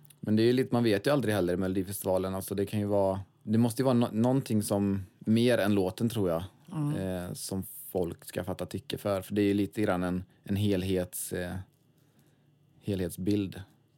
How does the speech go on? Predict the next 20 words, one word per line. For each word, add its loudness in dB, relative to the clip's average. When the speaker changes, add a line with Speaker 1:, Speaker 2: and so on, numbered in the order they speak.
Speaker 2:
Men -2
du 0
har 2
ju -2
värsta 0
showen -2
ju. -10
Speaker 1:
Ja. 0
Speaker 2:
<laughs> 0
Ja. 2
Speaker 1:
Jo, 6
men 6
det 6
kanske 2
alla 4
andra 2
har 2
också, -6
så -6
att -12